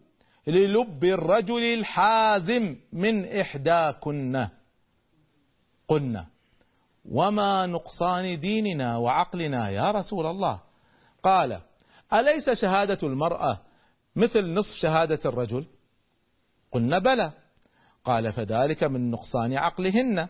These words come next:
أو عقلها. أليس إذا حاضت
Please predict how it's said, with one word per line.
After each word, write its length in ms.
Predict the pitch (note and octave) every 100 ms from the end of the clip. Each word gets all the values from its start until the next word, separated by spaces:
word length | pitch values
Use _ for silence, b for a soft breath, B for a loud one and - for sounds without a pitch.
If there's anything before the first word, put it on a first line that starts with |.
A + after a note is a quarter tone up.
| -
أو 120 | C3
عقلها. 480 | B2+ F3 F#3 D3 B2 - b b b b -
أليس 400 | F#3+ C4 D4+ C4+
إذا 360 | A#3 A3 F#3+
حاضت 640 | F3+ E3 F#3 G3 E3+ -